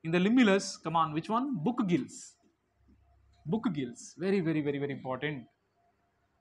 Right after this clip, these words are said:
Book gills are present in the crab. King crab We can observe that one. The book gills are the breathing organs.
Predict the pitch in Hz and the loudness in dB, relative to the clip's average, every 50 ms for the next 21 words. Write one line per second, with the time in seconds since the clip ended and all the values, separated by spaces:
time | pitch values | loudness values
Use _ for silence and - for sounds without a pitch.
0 | _ _ - 139 156 220 220 247 190 190 185 185 175 - - - - - 156 156 | _ _ -6 0 0 2 2 2 4 4 4 4 2 -4 -10 -10 -2 4 4 4
1 | 151 - 151 151 135 147 160 160 151 160 147 151 151 147 - 185 175 165 147 131 | 6 4 0 -2 0 0 -2 -2 -2 -4 -4 -4 -4 -2 2 6 8 8 8 8
2 | 117 - - - _ _ _ _ _ _ _ _ _ _ - 226 233 240 220 208 | 6 2 -10 -18 _ _ _ _ _ _ _ _ _ _ 2 4 4 4 4 6
3 | 170 151 143 143 143 - - - - - - - - _ - 139 131 160 143 135 | 6 6 6 4 0 -6 -18 -20 -20 -20 -20 -20 -20 _ -12 -8 -6 -4 -4 -4
4 | 127 123 139 147 139 135 135 131 - - 160 165 147 131 131 151 220 220 - 170 | -4 -4 -4 -6 -4 -4 -6 -6 -6 -8 -10 -8 -6 -6 -4 -4 -4 -4 -4 -6
5 | 143 170 202 185 143 - - - - _ - 135 127 123 123 139 127 123 139 - | -2 -2 -2 -2 -2 -6 -8 -10 -10 _ -6 -6 -6 -4 -2 -2 -2 -2 -4 -8
6 | _ _ _ _ _ _ _ _ - 131 131 175 220 226 220 226 226 214 208 - | _ _ _ _ _ _ _ _ -10 -4 0 2 4 4 4 2 -2 -2 -2 -4
7 | - 139 127 117 113 110 - - - - - | -4 -4 -4 -4 -6 -10 -10 -10 -10 -10 -12